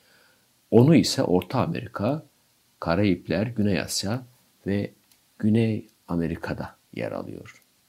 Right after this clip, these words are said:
İklim değişikliği ve hızlı nüfus artışı ile yaşanan su ve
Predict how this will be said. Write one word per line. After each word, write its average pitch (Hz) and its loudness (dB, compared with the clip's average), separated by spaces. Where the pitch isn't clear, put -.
İklim 107 0
değişikliği 85 -2
ve 87 0
hızlı 92 -4
nüfus 98 -8
artışı - -6
ile 69 -8
yaşanan 80 -4
su - -6
ve 92 0